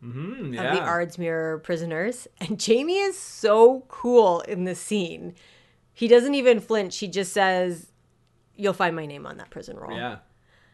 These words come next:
Speaker 2: And then it all goes downhill.
Speaker 1: Oh,
Speaker 2: Like, at
Speaker 1: yeah.
Speaker 2: first,
Speaker 1: Well,
Speaker 2: Knox tries
Speaker 1: he's
Speaker 2: to
Speaker 1: like,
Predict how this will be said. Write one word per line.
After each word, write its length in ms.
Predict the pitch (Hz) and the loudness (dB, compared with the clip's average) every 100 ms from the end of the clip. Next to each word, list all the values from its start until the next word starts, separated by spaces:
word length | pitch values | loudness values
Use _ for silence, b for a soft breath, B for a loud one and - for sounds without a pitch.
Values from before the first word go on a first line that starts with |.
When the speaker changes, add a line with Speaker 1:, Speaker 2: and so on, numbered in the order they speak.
| b _ | b _
Speaker 2:
And 180 | 196 196 | -2 0
then 120 | 185 | 0
it 80 | 175 | 0
all 160 | 160 151 | -2 -4
goes 180 | - | -8
downhill. 560 | - 101 143 - 104 180 - | -8 -12 -12 -14 -16 -16 -6
Speaker 1:
Oh, 80 | |
Speaker 2:
Like, 160 | 156 208 | -2 -2
at 40 | 220 240 | -2 0
Speaker 1:
yeah. 60 | |
Speaker 2:
first, 200 | 262 269 | 4 4
Speaker 1:
Well, 100 | 196 | 6
Speaker 2:
Knox 260 | 233 226 - | 6 6 4
tries 360 | 233 208 190 - | 2 2 2 -2
Speaker 1:
he's 200 | 202 180 | -2 0
Speaker 2:
to 60 | 180 | -2
Speaker 1:
like, 80 | 180 | -4